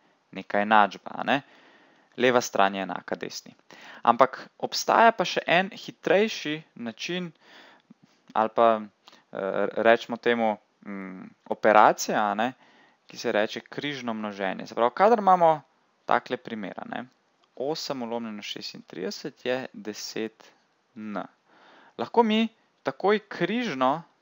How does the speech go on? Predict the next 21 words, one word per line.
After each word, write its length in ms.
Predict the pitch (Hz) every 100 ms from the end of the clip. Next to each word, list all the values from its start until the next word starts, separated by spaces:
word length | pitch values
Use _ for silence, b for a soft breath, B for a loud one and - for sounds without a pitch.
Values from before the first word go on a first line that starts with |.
| _ _ _ -
množimo. 600 | 135 135 123 127 107 95
In 100 | 113
kaj 180 | 131 127
dobimo? 460 | 123 113 95 - _
Dobimo 380 | - 123 143 123
osem 540 | - 143 - - 98 92
n 220 | 110 240 - _ _ _ _ _ _ _ _ _ _ _ _ b b b b _ -
je 180 | 180 165
enako 460 | 107 123 - 120
šestintrideset 840 | 117 135 135 120 - 120 - - _
krat 200 | 104 101
deset 440 | - - 117 -
je 200 | 95 98 _ _ _ _ _ _ _
tristo 560 | - 95 - - 92 95 _
šestdeset, 680 | - - 90 - - - -
a 20 |
ne. 180 | - 160 B B B B _
Takoj 320 | 135 - 240
lahko 400 | 208 160 190 190 -
skočimo 800 | - - 170 185 - 139 127 143 _ _ _ _ _ _ _ _ _ _ _ -
na 340 | 107 113 117